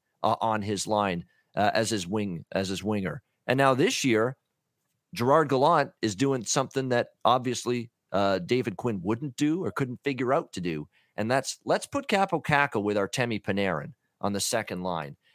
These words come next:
And maybe that's gonna lead to better things for him offensively. And I expect that to be the case. I mean, you're not splitting the atom figuring out that, you know, Kaapo Kakko with all the skill, uh, that he's got and talent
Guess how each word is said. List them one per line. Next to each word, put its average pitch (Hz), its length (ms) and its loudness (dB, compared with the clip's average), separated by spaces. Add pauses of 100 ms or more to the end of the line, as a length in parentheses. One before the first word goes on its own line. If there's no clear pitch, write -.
And 117 140 -4
maybe 165 280 0
that's 139 300 2
gonna 101 220 0
lead 95 240 -2
to 92 80 -6
better 98 280 2
things 92 300 -6
for 90 180 -4
him 87 120 -2
offensively. 80 840 -4
And 104 120 -2
I 143 140 4
expect - 500 -2
that 107 240 2
to 107 80 -6
be 101 120 -4
the 90 100 -4
case. 92 480 -8 (340)
I 110 60 -6
mean, 113 180 -4
you're 120 80 -4
not 208 160 -2
splitting 113 320 -2
the 104 100 2
atom 120 300 2
figuring 110 420 0
out 120 200 0
that, 85 260 -2
you 107 100 -4
know, 87 260 -2
Kaapo 139 320 0
Kakko 127 440 0
with 87 180 -2
all 131 140 2
the 90 80 -6
skill, 95 560 0 (420)
uh, 95 400 2 (200)
that 95 140 -4
he's 113 220 -6
got 104 400 2 (340)
and 98 260 -2
talent 117 400 2